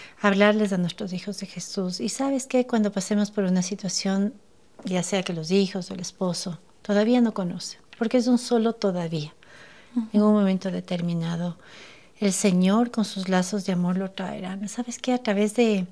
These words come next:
Speaker 1: lo traerá Él a, a través de una oración también, a través de creerle de lo que Dios nos ha dicho. Así es que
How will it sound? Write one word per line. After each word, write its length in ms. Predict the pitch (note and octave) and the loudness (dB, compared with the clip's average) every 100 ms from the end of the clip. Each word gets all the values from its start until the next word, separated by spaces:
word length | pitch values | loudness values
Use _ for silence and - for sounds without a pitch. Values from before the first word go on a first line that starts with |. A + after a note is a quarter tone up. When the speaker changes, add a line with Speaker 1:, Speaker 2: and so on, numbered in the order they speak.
| - - - - - | -10 -14 -12 -8 0
Speaker 1:
lo 100 | G3+ | 2
traerá 400 | - F#3+ F#3+ F#3+ | 4 2 4 2
Él 180 | G3 - | 2 0
a, 40 | |
a 200 | F#3+ G3+ | -4 -4
través 300 | G#3+ G3 F#3+ | -2 0 0
de 80 | F#3 | 2
una 220 | F#3+ G3 G3 | 2 2 2
oración 540 | F#3 - - F3+ F#3 | -2 -4 -4 -4 -6
también, 360 | F3+ F#3+ F#3+ F#3 | -6 -6 -4 -4
a 80 | |
través 320 | F#3 F#3 F#3 F#3 | -4 -2 -2 -2
de 100 | G#3+ | -4
creerle 560 | F#3 F3 F3 F3+ F3+ | -2 0 0 0 -2
de 60 | F3+ | -2
lo 140 | F3+ | -6
que 100 | E3+ | -6
Dios 180 | F3 E3 | -6 -4
nos 140 | F3 | -4
ha 80 | E3 | -4
dicho. 300 | F3 F3 - | -4 -6 -6
Así 100 | F3+ | -4
es 100 | F#3+ | -4
que 280 | - G#3 F#3 | 0 0 0